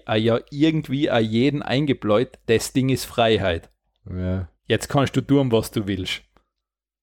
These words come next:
Speaker 1: Und das ist natürlich im Hirn drin.
Speaker 2: Äh, ja.
Speaker 1: Weil ich mein,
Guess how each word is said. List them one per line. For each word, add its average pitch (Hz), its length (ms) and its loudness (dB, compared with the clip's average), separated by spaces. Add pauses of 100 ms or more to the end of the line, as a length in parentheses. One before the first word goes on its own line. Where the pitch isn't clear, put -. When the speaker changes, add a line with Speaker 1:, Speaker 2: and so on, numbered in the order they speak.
(560)
Speaker 1:
Und - 180 -2
das 117 140 2
ist 123 100 0
natürlich 131 360 2
im 131 80 0
Hirn 123 280 0
drin. 87 280 -8 (560)
Speaker 2:
Äh, 107 600 -4
ja. 113 380 2 (380)
Speaker 1:
Weil 156 120 2
ich 143 60 2
mein, 151 140 -4